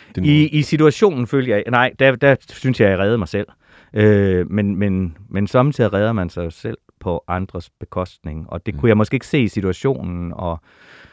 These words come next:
Speaker 2: øh, gudskelov, øh, var min søster ikke hjemme så længe, så hun kom på, på, på højskole og efterskole og sådan noget. Så, så på den måde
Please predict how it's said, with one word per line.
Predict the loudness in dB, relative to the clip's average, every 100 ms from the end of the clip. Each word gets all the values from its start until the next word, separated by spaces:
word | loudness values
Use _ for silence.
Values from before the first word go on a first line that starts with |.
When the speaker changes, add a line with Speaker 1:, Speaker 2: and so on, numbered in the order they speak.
| _
Speaker 2:
øh, | -2 0 0 -2 -4
gudskelov, | -4 -2 2 2 2 -2 -6
øh, | -4 -4 -8
var | -16 -14 -6 -2
min | -2
søster | -4 -2
ikke | -2 -4
hjemme | -4 -2 0
så | -2
længe, | -2 -2 -2 -2
så | -4
hun | -4
kom | -6 -6
på, | -8 -10 -16
på, | -12 -12 -12 -18 _
på | -12
højskole | -6 -4 -4 -8 -12
og | -10
efterskole | -14 -16 -20 -18
og | -18
sådan | -18
noget. | -18
Så, | -10 -6 -6 -8
så | -8 -6 -6 -8 _ _ _ _ _ _ -20 -10
på | -4
den | 0 0
måde | 0 0 -2